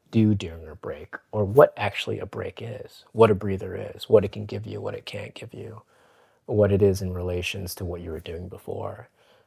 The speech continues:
And so I think conceptually it was very rich that way, which is in a way also why a lot of the Badlands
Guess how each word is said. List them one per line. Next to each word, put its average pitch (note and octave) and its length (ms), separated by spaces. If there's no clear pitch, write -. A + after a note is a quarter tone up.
And G2+ 160
so A2 320
I A2 120
think G#2 200
conceptually F#2+ 960
it G2 160
was F#2 180
very F#2 400
rich - 380
that - 240
way, - 280
which G2 220
is G2+ 160
in F#2+ 80
a F#2+ 60
way F2+ 480
also F#2 360
why E2+ 560
a G2 80
lot F2+ 220
of E2 100
the E2+ 180
Badlands F#2+ 840